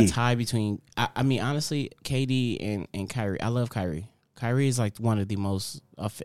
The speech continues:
Speaker 1: But
Speaker 2: offensively
Speaker 1: we've
Speaker 2: wise.
Speaker 1: seen that before too, though. But Kyrie not gonna give you defense. That's the only thing.
Speaker 2: He actually, he actually plays defense though.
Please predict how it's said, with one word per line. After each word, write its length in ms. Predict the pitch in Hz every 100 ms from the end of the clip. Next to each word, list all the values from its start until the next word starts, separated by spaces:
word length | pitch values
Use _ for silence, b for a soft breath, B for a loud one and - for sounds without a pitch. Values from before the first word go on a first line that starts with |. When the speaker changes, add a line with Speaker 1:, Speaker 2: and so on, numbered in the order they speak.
| -
Speaker 1:
But 120 | -
Speaker 2:
offensively 520 | - 233 156 156 131 143
Speaker 1:
we've 40 | 135
Speaker 2:
wise. 180 | 147
Speaker 1:
seen 80 | 147
that 220 | 123 107
before 340 | 98 95 101 90
too, 280 | 104 120 98
though. 220 | 82 73 - _ _ _ _ _ _ _ _ _ -
But 140 | 127
Kyrie 320 | 139 156 190
not 180 | 160 131
gonna 100 | 117
give 160 | 110 92
you 80 |
defense. 540 | 85 120 131 110 95 78
That's 200 | 120 131
the 60 | 101
only 260 | 104 90
thing. 320 | 85 107 110 98
Speaker 2:
He 60 |
actually, 520 | 196 208 185 - - -
he 160 | 190 170
actually 340 | 185 - 185
plays 440 | - - 143 160 135
defense 500 | 147 208 92 - -
though. 240 | 71 67